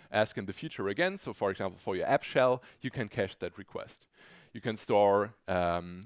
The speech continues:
even structured data. So there's index D B that you have access to in your service worker. You can store, um, relational data or other forms of data there. You can receive push notifications. You can respond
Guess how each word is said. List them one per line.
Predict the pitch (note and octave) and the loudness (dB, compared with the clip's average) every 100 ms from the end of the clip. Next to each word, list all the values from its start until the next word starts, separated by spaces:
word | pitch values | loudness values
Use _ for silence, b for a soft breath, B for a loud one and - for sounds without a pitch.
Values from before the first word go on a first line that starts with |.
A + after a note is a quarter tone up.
| - | -12
even | G#2+ A2+ | -10 -8
structured | - G#2+ - E3+ | 0 0 2 -2
data. | D#3 E3 G3+ | -2 -2 -4
So | - G2+ | -6 -6
there's | F#2+ F#2 | -2 -4
index | - D3+ C#3 - | -4 -2 -2 -2
D | - | -8
B | A#2 C3 | -6 -4
that | A2+ G#2 | -2 -2
you | G#2+ | -2
have | G2 | -6
access | G#2 - B2+ | -6 -8 -14
to | A2+ | -10
in | G2 | -10
your | |
service | F2 B2+ E3+ D#3 | -6 -4 -4 -4
worker. | D3 D3 C3+ | -8 -6 -8
You | F#2 | -10
can | G2+ | -12
store, | - F#2+ F#2 - B B B | -4 0 0 -2 B B B
um, | E2+ E2 E2+ E2+ b b | -2 -2 -4 -12 b b
relational | G#2 A2 C3+ B2+ | 0 0 0 -2
data | G#2 G#2 G2 | 0 2 2
or | E2+ E2+ - | 0 -4 -4
other | A#2 | -2
forms | B2 A#2 A2 | 0 0 0
of | G2+ | -2
data | - B2 C#3 C#3 | 0 0 0 0
there. | C#3+ C3 D3 _ B B B B B - | -2 -4 -6 _ B B B B B -8
You | B2 | -2
can | C#3+ | -2
receive | A#2 A2 A#2+ - | -2 -4 -6 -2
push | G#3+ G#3 | -2 -2
notifications. | F3 D3+ D3 C3+ B2 - B2 A#2 | -4 -6 -4 -2 -2 -6 -14 -14
You | G#2+ | -12
can | - E2+ | -10 -8
respond | F2+ F#2+ G#2 G2+ G2+ G2 | -8 -4 0 0 0 -12